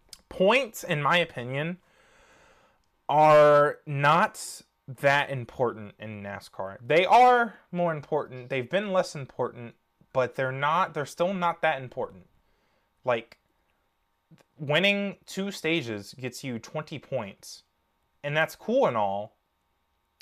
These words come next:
but it don't mean anything. You still, like, if you somehow, like,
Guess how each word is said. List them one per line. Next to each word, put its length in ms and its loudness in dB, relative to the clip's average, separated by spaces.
but 580 4
it 140 0
don't 280 -2
mean 260 -2
anything. 680 -6
You 240 -4
still, 240 0
like, 160 2
if 160 -10
you 140 -2
somehow, 580 2
like, 360 0